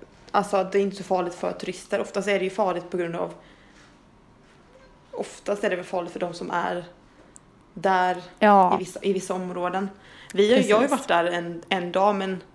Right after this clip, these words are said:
Speaker 1: då ser man ju ofta det fina bara. Men jag minns
Speaker 2: Ja.
Speaker 1: bara att det var jättevackert och han Bolt kommer ju där. Usain Bolt kommer ju från Jamaica.
Speaker 2: Ja, just det.
Speaker 1: Mm.
Speaker 2: Mm.
Speaker 1: Ja.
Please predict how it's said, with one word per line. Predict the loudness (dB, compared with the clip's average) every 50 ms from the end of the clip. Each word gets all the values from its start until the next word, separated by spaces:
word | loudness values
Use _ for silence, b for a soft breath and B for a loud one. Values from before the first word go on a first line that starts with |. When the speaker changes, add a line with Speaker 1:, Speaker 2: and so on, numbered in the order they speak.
| -20 _
Speaker 1:
då | -18 -16 -16 -12 -10 -10 -8
ser | -4 -2 -2 -2 -2
man | -2
ju | -4
ofta | -6 -6 -6 -8 -8
det | -8 -8
fina | -6 -6 -6 -6 -6 -4 -2
bara. | -2 -2 -2 -2 -4 -8 B B B B B B B B
Men | -2 0
jag | 2 2 4
minns | 6 6
Speaker 2:
Ja. | 6 8 8
Speaker 1:
bara | 8 6 6
att | 4 0
det | -2
var | -2 -2
jättevackert | -2 -4 -6 -8 -8 -8 -8 -10 -8 -8 -8 -8 -8 -8 -6 -4
och | -4 -2 -2 -4 -6 -6 B B B B B B B B B B -10
han | -2 0 0 0 0 0 0
Bolt | 0 0 0 -4 -6
kommer | -4 0 0 0 2
ju | 0
där. | 0 0 -2 -2 -4 -4
Usain | -4 -4 -4 -4 -6 -6 -4
Bolt | -4 -4 -4 -4 -6 -10 -16 -18 -18 -18 -10
kommer | -6 -4 -2 -2
ju | -4
från | -6 -8 -8 -8 -6
Jamaica. | -4 0 0 2 2
Speaker 2:
Ja, | 2 2 2 0 0
just | 0 0 0 0 0 0 -2 -6 -12 -12 -12 -8 -6
det. | -6 -6 -4 -6 -8 -12 -12 -12 -16 -8 -4
Speaker 1:
Mm. | 0 0 2 2 0
Speaker 2:
Mm. | 0 -2 -2 -2
Speaker 1:
Ja. | -2 -2 -2 -4 -6 -6 -6 -8